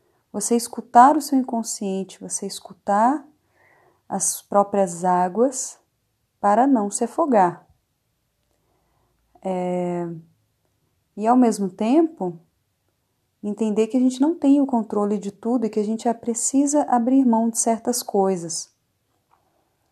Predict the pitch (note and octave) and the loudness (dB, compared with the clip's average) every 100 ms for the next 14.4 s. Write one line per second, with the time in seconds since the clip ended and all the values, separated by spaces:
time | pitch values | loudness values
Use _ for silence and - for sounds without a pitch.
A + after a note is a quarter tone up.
0 | _ _ _ _ _ - F#3 F3+ F3+ F3+ | _ _ _ _ _ -14 -10 -6 -6 -6
1 | F3+ - F3 G3+ G3+ - G#3+ G3+ F3+ - | -8 -12 -12 -12 -10 -6 -4 -4 -6 -10
2 | G#3 B3 C4 B3+ G#3+ G#3 G#3+ G3 G3+ G3 | -4 2 4 4 2 0 -8 -6 -6 -6
3 | G3 G#3+ B3 A3+ A3+ A3+ - A3+ A3+ C4 | -8 -8 -6 -6 -4 -6 -6 -4 -4 -6
4 | - A#3 A3 G#3+ - F#3+ - _ _ _ | -4 0 0 -2 -6 -8 -14 _ _ _
5 | _ _ - G3 G3+ F#3 F3+ F3+ - G3 | _ _ -4 -2 0 4 4 4 -2 -4
6 | F#3+ G3 G3+ G3+ G#3 - B3 - - - | -4 -4 -4 -6 -6 -4 -4 -2 -2 2
7 | D4 C#4+ B3+ A#3+ C4+ - C#4 C4 A#3+ A#3+ | 4 6 6 6 2 2 2 4 2 2
8 | G#3 F#3+ F3+ F3 E3 E3 - _ _ _ | 0 -4 -6 -6 -6 -12 -20 _ _ _
9 | _ _ _ _ _ - F#3+ F3 F#3 E3+ | _ _ _ _ _ -12 -6 -4 -4 -8
10 | - F#3 F3+ F3 E3 - A3 A3+ F3+ F3 | -6 -4 -2 -4 -6 -4 0 2 0 -2
11 | F3 _ _ _ _ _ _ _ _ _ | -8 _ _ _ _ _ _ _ _ _
12 | _ _ _ _ _ _ - F3+ F3 F3 | _ _ _ _ _ _ -12 -8 -8 -6
13 | G3+ - A3+ G#3+ G3+ F#3+ F3+ - D#3+ - | -6 -4 -4 -2 -2 -4 -6 -8 -14 -4
14 | G#3+ A3+ G#3 E3+ | 0 2 2 -4